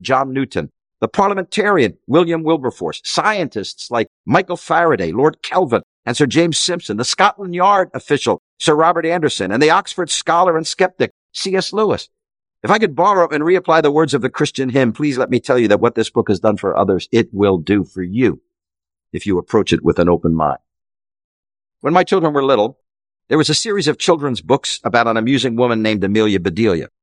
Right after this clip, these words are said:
She took everything in a word-for-word literal fashion. The author used Amelia to show the number of amusing idioms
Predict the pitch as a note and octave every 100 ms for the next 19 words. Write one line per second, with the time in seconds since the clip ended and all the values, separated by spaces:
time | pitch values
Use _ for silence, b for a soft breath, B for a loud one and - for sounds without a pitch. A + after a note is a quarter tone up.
0 | _ _ _ _ - - F3+ E3+ - F3
1 | F#3 F#3+ F3+ - D#3+ D#3+ _ _ A#2 G#2+
2 | G2 A2+ C#3+ C3+ - C3 G2 G#2+ G2+ G2+
3 | G#2+ A#2 A2+ G#2 G2+ F2+ _ _ - G#2
4 | F#2+ F2 - - _ _ - F#3 B3 A#3+
5 | G#3 G#3 D#3+ D#3+ F3 D#3 B2 B2 - B2+
6 | C3 C#3+ C3 B2+ G#2+ A#2 C#3+ B2 A#2 D3+
7 | A2+ D#3 A3+